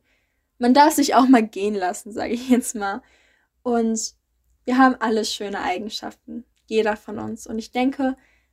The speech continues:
wir sollten uns jetzt alle einen Stift nehmen, ein Blatt Papier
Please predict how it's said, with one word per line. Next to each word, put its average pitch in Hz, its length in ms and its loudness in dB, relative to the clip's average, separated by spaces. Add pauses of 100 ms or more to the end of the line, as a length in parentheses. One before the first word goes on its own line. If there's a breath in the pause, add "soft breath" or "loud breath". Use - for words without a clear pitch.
(180)
wir 262 100 -4
sollten 285 260 4
uns 269 120 2
jetzt - 200 -8
alle 277 200 2
einen 240 160 0
Stift - 440 -8
nehmen, 226 180 -6
ein 240 160 -4
Blatt 254 280 -6
Papier 226 560 -6